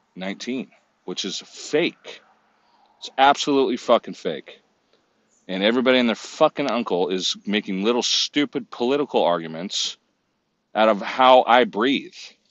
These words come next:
And it's, it's all fucking bullshit. And I'm very often cornered,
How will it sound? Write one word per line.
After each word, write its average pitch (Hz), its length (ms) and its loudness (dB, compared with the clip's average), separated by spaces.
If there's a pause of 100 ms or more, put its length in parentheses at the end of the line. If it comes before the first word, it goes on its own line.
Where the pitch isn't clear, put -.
(2000)
And 123 180 2
it's, - 240 0 (100)
it's 123 200 0
all 139 260 10
fucking 135 480 -4
bullshit. 127 640 -4
And 107 100 -4
I'm 117 240 -2 (840)
very 135 420 2
often 127 560 -2 (2750)
cornered, 123 600 -2